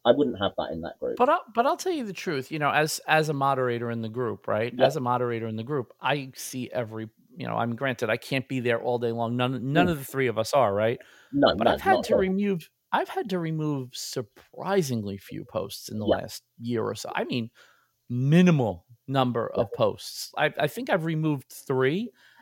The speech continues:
Speaker 2: and they
Speaker 1: Yeah.
Speaker 2: weren't even, like, people being nasty to each other. It was, like, selling links and stuff like that,
Speaker 1: Yeah.
Speaker 2: which obviously
Speaker 1: And,
Speaker 2: we don't
Speaker 1: and they
Speaker 2: allow
Speaker 1: make
Speaker 2: in the group.
Speaker 1: mistakes.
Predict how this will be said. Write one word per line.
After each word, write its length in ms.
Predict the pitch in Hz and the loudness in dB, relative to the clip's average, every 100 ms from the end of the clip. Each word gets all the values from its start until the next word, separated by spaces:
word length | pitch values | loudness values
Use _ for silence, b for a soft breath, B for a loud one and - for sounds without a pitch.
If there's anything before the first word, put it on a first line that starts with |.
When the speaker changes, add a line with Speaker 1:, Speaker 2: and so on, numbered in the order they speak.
| - | -2
Speaker 2:
and 120 | 185 | 4
they 60 | 185 | 6
Speaker 1:
Yeah. 80 | 185 | 6
Speaker 2:
weren't 240 | 233 269 | 4 0
even, 380 | 220 175 175 156 | 0 0 0 0
like, 260 | 143 135 - - | 0 0 -4 -10
people 220 | 170 160 | -8 -6
being 280 | 143 147 113 | -4 -4 -2
nasty 340 | 113 156 - 127 | -2 -4 -6 -10
to 180 | 120 | -8
each 140 | 113 113 | -6 -4
other. 220 | 107 110 | -4 -4
It 80 | - | -6
was, 180 | 123 113 | -8 -4
like, 220 | 110 107 | -4 -4
selling 440 | - 143 135 123 | 2 4 4 0
links 340 | 107 101 107 123 | -4 -6 -8 -10
and 100 | 113 | -6
stuff 200 | 113 113 | -4 -4
like 100 | - | 4
that, 80 | 127 | 6
Speaker 1:
Yeah. 100 | - | 6
Speaker 2:
which 100 | 120 | 4
obviously 400 | 113 117 - - | -2 -4 0 2
Speaker 1:
And, 80 | |
Speaker 2:
we 80 | - | 4
don't 160 | - - | 4 4
Speaker 1:
and 80 | - | 8
they 40 | |
Speaker 2:
allow 120 | 107 | 8
Speaker 1:
make 80 | 110 | 8
Speaker 2:
in 60 | 107 | 2
the 80 | - | 0
group. 140 | 123 | 4
Speaker 1:
mistakes. 500 | - - - - - | 4 4 -6 -12 -18